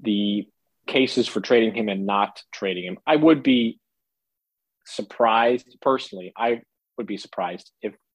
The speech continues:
he's still on the team. Um, seems more and more and more of a possibility that he hangs with the team past the deadline and they try to move him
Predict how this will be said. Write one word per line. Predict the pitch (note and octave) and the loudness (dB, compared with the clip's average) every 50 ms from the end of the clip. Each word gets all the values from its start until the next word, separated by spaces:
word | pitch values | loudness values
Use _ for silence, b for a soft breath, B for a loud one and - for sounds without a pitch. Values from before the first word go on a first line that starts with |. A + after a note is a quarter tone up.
| _ _ | _ _
he's | A#2+ G#2 - - | -10 -8 -8 -10
still | - - A2+ G#2 G#2 | -8 -6 -4 -2 -2
on | G2+ G2+ G2+ G2+ | -2 -4 -4 -6
the | F#2 | -10
team. | - - - G#2+ G#2 G#2 A2+ B2 - _ _ B B B B B B B B B B B _ _ | -12 -12 -10 -8 -8 -6 -8 -8 -10 _ _ B B B B B B B B B B B _ _
Um, | - F#2+ F#2 F#2 F2+ F2 F2 F2 - _ _ _ _ _ _ _ _ _ _ _ _ _ | -6 -4 -4 -4 -4 -6 -8 -14 -16 _ _ _ _ _ _ _ _ _ _ _ _ _
seems | - - A#2+ A#2+ A#2+ A#2 G#2+ - - - | -2 0 2 2 2 0 -2 -6 -6 -4
more | A#2 A2+ A#2 A#2 | 2 4 4 4
and | A#2 A#2 A2+ - _ _ _ - | 4 4 0 -2 _ _ _ -6
more | A#2 A2+ A#2 A#2+ A#2 A2+ | -2 2 4 4 6 6
and | G#2+ G#2 G#2+ A2 A2 G#2 - _ _ | 4 2 0 -4 -8 -8 -10 _ _
more | B2+ B2 C3 C3+ C3 B2+ A#2 A#2 - | -8 -2 0 2 4 4 4 2 0
of | A#2+ A2 | -2 -6
a | G#2 | -8
possibility | G2 - - B2+ B2 - - - - - - C3 B2+ B2 A#2+ G#2+ G2+ F#2+ - | -10 -8 -2 -2 -2 -2 -4 -12 -20 -8 -2 0 2 2 2 0 -2 -6 -8
that | G#2+ G#2 - - | -8 -8 -8 -8
he | - A2+ G#2+ G#2 F#2+ - _ _ _ _ _ _ _ | -8 -6 -6 -6 -8 -10 _ _ _ _ _ _ _
hangs | - - A#2+ A#2 A2+ A2+ - - | -6 -4 -2 -2 -2 -4 -2 -2
with | B2 A2 - _ _ | -2 -2 -2 _ _
the | - - | -20 -18
team | - - A2+ G#2+ G2+ F#2+ | -12 -10 -8 -8 -8 -10
past | - - G#2+ G#2+ G#2+ - - | -4 0 0 0 0 0 -4
the | G#2+ | -6
deadline | F#2+ A2 G#2+ F#2+ - F#2+ G2+ G2+ G2+ | -2 0 0 0 0 -2 -2 -2 -4
and | G2 F#2+ | -4 -6
they | F#2+ | -8
try | F#2+ - - G#2+ G2+ | -10 -6 -4 -2 -2
to | F#2+ | -2
move | F#2 F#2+ G2 G2+ F#2+ | -4 -6 -8 -8 -8
him | G2 F#2+ G2 F#2+ | -8 -8 -10 -10